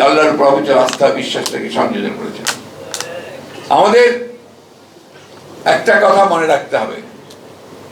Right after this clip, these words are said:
যে আমরা বহুদলীয় গণতন্ত্র বুঝতে হবে। আমি বেশি কথা বলবো না, শুধু দু একটা কথা বলতে চাই যেটা আমাদের বোঝা দরকার। বহুদলীয় গণতন্ত্রটা হচ্ছে যে বিভিন্ন মত থাকবে, দল থাকবে, বিভিন্ন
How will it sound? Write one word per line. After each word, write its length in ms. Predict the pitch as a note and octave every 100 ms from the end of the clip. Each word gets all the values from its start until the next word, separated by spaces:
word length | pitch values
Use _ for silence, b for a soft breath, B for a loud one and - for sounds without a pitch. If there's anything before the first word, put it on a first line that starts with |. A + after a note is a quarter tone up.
| - -
যে 60 | F#3 G3+
আমরা 200 | A3 G#3+ G3+ - - - - - D3
বহুদলীয় 340 | F3+ A3 A#3+ A#3
গণতন্ত্র 400 | G#3+ A3 B3+ B3 A#3
বুঝতে 240 | A#3 - -
হবে। 180 | C#3+ - - - -
আমি 120 | D#3 G3+ - - -
বেশি 180 | D3 G3+ F3
কথা 160 | F3 E3+
বলবো 180 | D3+ C#3
না, 40 | B2
শুধু 160 | - - D3+ D#3
দু 60 | F#3
একটা 140 | F#3 D#3 -
কথা 180 | D3+ C#3+ -
বলতে 180 | - -
চাই 120 | F2+ - - - - -
যেটা 140 | D3+ F3+
আমাদের 180 | E3+ D#3+
বোঝা 180 | F3 F#3 D#3+
দরকার। 280 | - - - - - B B B B2+
বহুদলীয় 440 | E3 G3 A3 A#3 A#3
গণতন্ত্রটা 540 | F#3+ G3+ G#3 G#3 A3 A3+
হচ্ছে 220 | G3+ - A3
যে 80 | G#3 G#3 - - - - -
বিভিন্ন 280 | E3 A3+ A3 G#3 G3+ C3+
মত 240 | D#3+ G#3 G#3+ G#3+
থাকবে, 240 | G3 F#3+ G3+ G3 F3+
দল 180 | A3+ A3+ G#3+
থাকবে, 240 | F#3 G3+ G3 G3
বিভিন্ন 260 | F#3+ G3+